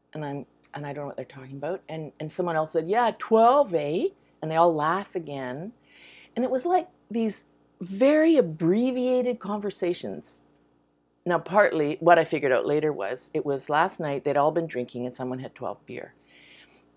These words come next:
But I didn't know that at the time. And that style of conversation now, later I realized in construction it sort of makes sense. 'Cause you're moving around all the time, you're dealing with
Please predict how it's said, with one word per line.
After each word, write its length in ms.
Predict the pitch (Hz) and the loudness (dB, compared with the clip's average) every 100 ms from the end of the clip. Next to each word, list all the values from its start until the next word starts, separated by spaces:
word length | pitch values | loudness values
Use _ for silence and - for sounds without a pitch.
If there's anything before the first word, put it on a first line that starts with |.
| _ | _
But 120 | 175 160 | 4 6
I 80 | |
didn't 160 | 151 165 | 4 0
know 100 | 156 | 0
that 160 | 143 - | 0 -2
at 80 | - | -8
the 60 | |
time. 380 | - 185 175 117 - | -16 -12 -10 -10 -8
And 160 | 180 202 | -2 0
that 300 | 240 285 - | 0 -4 -8
style 800 | - - - 220 208 233 247 254 | -16 -18 -4 -2 2 4 4 2
of 120 | 220 | 0
conversation 840 | - 208 202 185 - 180 - 156 156 | -4 -6 -6 -8 -4 -4 -4 -8 -6
now, 300 | 156 156 - _ - _ | -6 -6 -8 _ -20 _
later 420 | 196 220 277 311 277 | 6 6 8 4 4
I 80 | |
realized 500 | 208 196 208 202 180 | 4 4 4 4 0
in 100 | 180 | -2
construction 640 | 160 160 - 269 - - 190 | -8 -12 -10 -12 -12 -8 -6
it 100 | - | -4
sort 180 | 185 170 | -4 -4
of 60 | |
makes 240 | 156 143 - | -6 -10 -14
sense. 460 | 147 127 - - _ - - _ | -12 -12 -16 -20 _ -20 -20 _
'Cause 160 | 185 170 | 0 6
you're 240 | 180 170 | 6 6
moving 400 | 165 214 247 247 | 4 2 2 2
around 320 | 220 180 165 | 2 0 4
all 220 | 151 165 233 | 8 10 8
the 60 | 247 | 4
time, 580 | - 160 151 151 151 156 | 0 -8 -6 -6 -6 -6
you're 140 | 139 | -6
dealing 340 | 135 180 190 | 0 2 2
with 320 | 170 135 - | -2 -4 -10